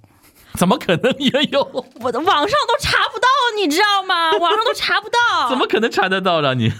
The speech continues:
Speaker 2: 我是忘了我是通过什么下三滥的渠道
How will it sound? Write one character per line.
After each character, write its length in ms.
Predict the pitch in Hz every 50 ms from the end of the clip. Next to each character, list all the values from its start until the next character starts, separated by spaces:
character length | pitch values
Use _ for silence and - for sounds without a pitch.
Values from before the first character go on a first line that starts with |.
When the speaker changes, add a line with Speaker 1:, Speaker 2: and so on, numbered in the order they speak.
| - - 147
Speaker 2:
我 160 | 381 466 427
是 120 | - - 508
忘 340 | 480 480 640 640 605 539 392
了 40 |
我 60 | 320 370
是 100 | - 466
通 140 | - - 427 453
过 140 | 480 494 466
什 260 | 330 - - - 214
么 140 | 214 247 359 523 539 440 311 254 226 208 - -
下 280 | - - - 302 285 262
三 220 | 262 - 311 302
滥 140 | 302 302 269
的 80 | 240 220
渠 280 | - - - - 214
道 280 | 202 247 254 226 208